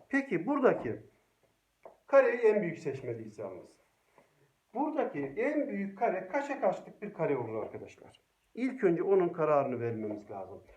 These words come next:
Buradan öyle bir parça keseceğim ki, kare şeklinde bir parça keseceğim ve alabildiğim kadar büyük almalıyım. Şimdi on sekiz on sekizlik bir kare kesebilir miyim buradan? Tamam, burada on sekiz var da bu şekilde bir on sekiz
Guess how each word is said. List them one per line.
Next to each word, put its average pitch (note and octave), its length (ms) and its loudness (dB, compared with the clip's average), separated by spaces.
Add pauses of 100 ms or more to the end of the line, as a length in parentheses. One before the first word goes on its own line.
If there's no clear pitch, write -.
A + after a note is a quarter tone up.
(200)
Buradan A3+ 300 0
öyle A3 300 0
bir A#3+ 160 -10
parça D#3+ 380 0
keseceğim D3 520 -4
ki, C4+ 300 -4 (200)
kare G#3+ 240 8
şeklinde D#3 520 -4
bir A#2 140 -10
parça B2 360 -6
keseceğim B3+ 440 -6 (340)
ve B3 280 2 (160)
alabildiğim A#3 760 2
kadar G3+ 320 2
büyük E3 240 -6
almalıyım. G#2+ 440 -4 (240)
Şimdi C#4+ 280 0
on A3 260 2
sekiz C#4 380 -6
on A#3+ 180 0
sekizlik A3 540 -10
bir G#3 180 -12
kare F#3+ 440 -2 (320)
kesebilir F3+ 540 -6
miyim B2+ 300 -2
buradan? A#2+ 400 -8 (180)
Tamam, G3+ 340 0
burada A3+ 200 -2
on A3 180 4
sekiz G#3+ 380 -6
var C#4 260 2
da B2 320 -6 (240)
bu A3+ 100 -12
şekilde E3 500 -2
bir D3 80 -6
on F3 160 0
sekiz F3 560 -10